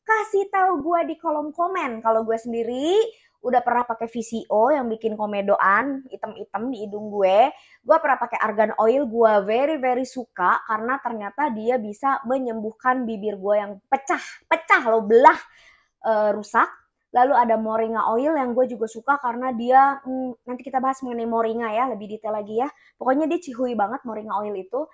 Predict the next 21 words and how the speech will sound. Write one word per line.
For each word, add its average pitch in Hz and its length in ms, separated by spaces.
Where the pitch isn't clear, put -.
Lalu 302 380
gue 269 160
pernah 226 180
bahas 202 320
rose 190 300
hip - 80
seed 180 320
oil, 240 320
gue 220 100
pakai, 220 320
gue - 540
pakai 294 180
juga 220 220
sunflower 196 640
oil 190 320
sebagai 202 320
makeup 190 320
remover, 190 480
dan 277 240
gue 277 160
punya 269 320